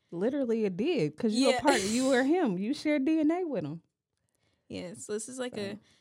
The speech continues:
Speaker 2: It's like, where do I go from here? Like, I feel like I didn't get everything from this. And th-, these are the feelings that I was feeling at the time. Like, I felt like I didn't get,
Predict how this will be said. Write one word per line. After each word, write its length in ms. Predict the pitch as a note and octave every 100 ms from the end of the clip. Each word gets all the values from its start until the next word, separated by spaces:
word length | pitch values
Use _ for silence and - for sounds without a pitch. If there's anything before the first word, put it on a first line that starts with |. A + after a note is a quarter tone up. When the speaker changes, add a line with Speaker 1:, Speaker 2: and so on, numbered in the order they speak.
| _ -
Speaker 2:
It's 160 | B3 C#4
like, 180 | C4 A3
where 140 | A3
do 100 | A3+
I 140 | G#3+ F#3+
go 280 | F#3+ G3
from 200 | G#3+ G#3+
here? 240 | A#3 G3 F#3+
Like, 200 | F#3 F#3
I 40 |
feel 180 | F#3 A3
like 160 | G#3+ G#3
I 80 | G3+
didn't 380 | F#3 F3+ F3
get 260 | - G3 G#3
everything 760 | F#3+ F#3+ F#3 F#3+ F#3 F3+ F3+ F#3+
from 540 | - F#3 F#3 F3+ F3+
this. 180 | G3+ A#3+
And 160 | G#3
th-, 200 | G#3+ A3 G#3+
these 220 | C4+ D#4
are 40 |
the 100 | A#3
feelings 340 | - A#3+ A3+ G3+
that 120 | G3
I 60 |
was 160 | F#3 F#3
feeling 320 | - G3+ F#3+
at 100 | F3+
the 60 | -
time. 300 | - F3+ E3+
Like, 140 | - F#3
I 120 | G3+
felt 280 | - G#3+ G#3
like 140 | G3
I 60 | F3+
didn't 220 | F#3 - -
get, 240 | -